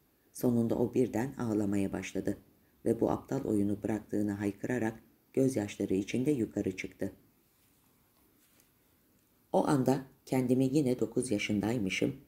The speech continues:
ve yol kenarındaki çalılıkların arasında bisikletimin yanında kanlar içinde yatıyormuşum gibi hissettim. Bir hata yaptığım açıktı.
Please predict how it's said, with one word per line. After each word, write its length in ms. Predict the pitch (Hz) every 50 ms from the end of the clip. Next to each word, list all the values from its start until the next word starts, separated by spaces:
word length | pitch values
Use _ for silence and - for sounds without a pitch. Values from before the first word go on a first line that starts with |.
| _ _ _ _ _
ve 60 | 120
yol 240 | 120 117 131 139 147
kenarındaki 640 | - - 113 104 107 104 104 101 98 101 104 - 95
çalılıkların 680 | 92 - 113 104 110 104 104 104 - - 104 113 120 123
arasında 560 | - - 104 92 - - 98 98 95 127 151 - - - _ _ _ _ _ _ -
bisikletimin 640 | 113 - 123 - - 110 110 - 110 113 107 101
yanında 460 | 101 107 104 104 104 101 - 127 -
kanlar 320 | - - 107 104 117 135 131
içinde 340 | 104 - - - 101 110
yatıyormuşum 720 | 143 127 110 - - - 123 113 95 95 98 - - 98 92
gibi 180 | 92 95 -
hissettim. 560 | 95 98 - - - 98 92 - - 101 101 - - _ _ _ _ _ _ _ _ _ _ _
Bir 120 | 123 127
hata 380 | 127 127 113 110 - - 117 120
yaptığım 540 | 117 110 98 - - - - 104 117 139 131
açıktı. 480 | - 143 - - 139 143 - 101 95